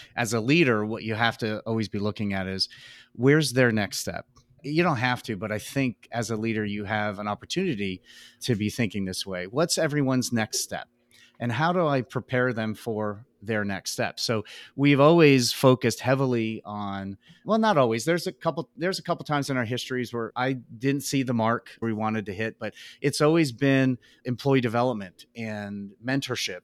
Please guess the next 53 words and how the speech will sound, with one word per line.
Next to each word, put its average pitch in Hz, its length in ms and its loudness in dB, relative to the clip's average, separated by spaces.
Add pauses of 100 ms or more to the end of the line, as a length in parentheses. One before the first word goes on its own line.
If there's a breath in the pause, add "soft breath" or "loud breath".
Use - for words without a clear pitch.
(120)
and 110 180 -8
coaching 131 500 0
and 101 140 -2
training. 92 420 -4
And - 120 -20 (280 loud breath)
how 139 160 0
do 156 80 2
we 143 140 2
get 127 320 -4
every 139 320 0
single 139 380 0
person 123 400 -4
ready 113 180 -2
for 113 180 -8
their 110 140 -6
next 117 240 -8
step? 156 300 -2 (240 loud breath)
Hopefully, 143 680 2 (360)
we're 123 220 0
growing 120 580 0
and 113 100 -2
their 123 100 -2
next 113 300 -4
step 110 300 -8
is 98 160 -10
here. 110 480 -4 (260 soft breath)
But 147 120 0
if - 140 -2
not, 196 280 0
they're 156 100 0
still 208 240 -2
gonna 214 160 -2
have 135 240 0
a 123 40 -2
next 110 260 -4
step. - 340 -6 (480 soft breath)
And 120 460 0
we 131 120 0
want 156 240 0
them 147 180 0
to 123 120 -8
be 123 160 -2
ready 143 260 2
for 120 200 -4
that. 92 220 -4
So 143 140 0
there 165 140 4
have 175 80 2
been 165 140 4
employees 151 460 0
who've 135 140 -6
come 131 180 -2
through 131 380 0